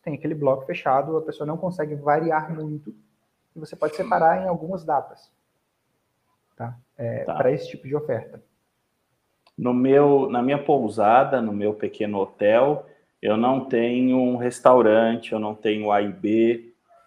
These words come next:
Speaker 2: É, eu consigo criar uma oferta irresistível, assim, só pensando nisso, ou eu preciso ter uma experiência gastronômica junto?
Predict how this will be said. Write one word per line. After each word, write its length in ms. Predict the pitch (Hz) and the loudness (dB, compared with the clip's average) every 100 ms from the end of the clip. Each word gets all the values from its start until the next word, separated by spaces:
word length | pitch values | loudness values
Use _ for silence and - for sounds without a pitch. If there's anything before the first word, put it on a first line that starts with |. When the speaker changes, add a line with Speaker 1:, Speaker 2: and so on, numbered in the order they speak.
| _ - | _ -2
Speaker 2:
É, 480 | 101 101 101 98 101 | 2 4 4 2 -2
eu 100 | 110 | -4
consigo 800 | 113 123 110 - 156 175 123 98 | -2 -2 -2 -4 -2 -2 -4 -6
criar 600 | - 104 107 113 123 - | -6 -4 2 4 4 2
uma 160 | 98 101 | -6 -8
oferta 340 | - 104 98 | -4 -2 -2
irresistível, 840 | 101 104 98 98 - 151 131 101 95 | -6 -8 -8 -16 -6 -4 -2 -4 -8
assim, 380 | - 98 92 - | -10 -16 -16 -18
só 180 | - - - | -18 -18 -16
pensando 640 | 92 95 - 95 95 92 | -18 -16 -12 -10 -10 -12
nisso, 440 | 95 113 151 - | -8 -6 -6 -4
ou 40 | 139 | -2
eu 100 | 127 | -2
preciso 400 | 117 113 117 113 | -6 -10 -8 -6
ter 140 | 113 110 | -4 -4
uma 100 | 107 | -6
experiência 500 | - 104 104 110 95 | -6 -6 -6 -10 -6
gastronômica 840 | 107 - 98 98 95 98 - 98 | -6 -6 -8 -8 -8 -10 -6 -6
junto? 280 | 95 82 | -8 -16